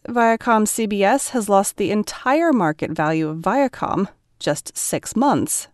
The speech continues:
after the merger's announcement. So far, Viacom C B S's plans have generated some positive feedback from audiences, including Star Trek, but it seems as though Wall Street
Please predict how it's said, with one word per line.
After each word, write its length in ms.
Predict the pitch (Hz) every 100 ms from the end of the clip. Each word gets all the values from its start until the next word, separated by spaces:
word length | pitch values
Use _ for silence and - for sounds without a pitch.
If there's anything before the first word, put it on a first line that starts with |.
| -
after 200 | 165 190
the 140 | 226
merger's 400 | 208 127 131 147
announcement. 840 | 160 147 131 - - 62 57 - - _ _ _ _ _ _ _ _ _ _ _ _ _ _ _ _ _ _ _ _
So 240 | - 330
far, 380 | 302 233 233 285
Viacom 520 | 240 214 202 - 214
C 220 | 202 214 202
B 160 | 196
S's 320 | 190 190 190
plans 540 | 190 - 262 208 240 247
have 120 | 240
generated 500 | 180 175 170 165 156
some 300 | - 165 165 -
positive 520 | - 339 349 240 180
feedback 440 | - 160 156 165
from 200 | - 156 -
audiences, 720 | 214 262 226 170 - 165 247 208
including 500 | 185 - 165 - 160
Star 300 | - 190 180
Trek, 420 | - 170 254 - _ _ _ _ _ _ _
but 100 | 349
it 140 | 349 -
seems 260 | 311 285
as 140 | 277 247
though 160 | 247
Wall 320 | 240 220 269 311
Street 340 | - 170